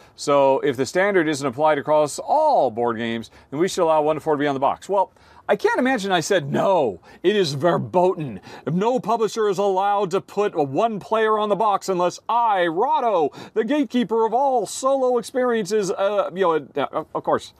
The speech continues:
obviously, you know, do whatever they want. And I solely see your point that, uh, it would be a shame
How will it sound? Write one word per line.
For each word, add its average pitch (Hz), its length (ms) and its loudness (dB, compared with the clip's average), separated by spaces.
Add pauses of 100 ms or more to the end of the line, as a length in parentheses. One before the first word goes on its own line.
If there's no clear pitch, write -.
(300)
obviously, 202 400 4
you 165 300 -2
know, 170 160 4
do 160 240 -6
whatever 226 180 2
they 214 60 4
want. 214 240 2
And 214 120 0
I 240 140 0
solely 269 320 -2
see 247 160 -6
your 220 120 2
point 139 360 -2 (800)
that, 175 460 0
uh, 180 180 2
it 180 100 2
would 190 120 0
be 190 140 0
a 180 60 2
shame 127 760 -2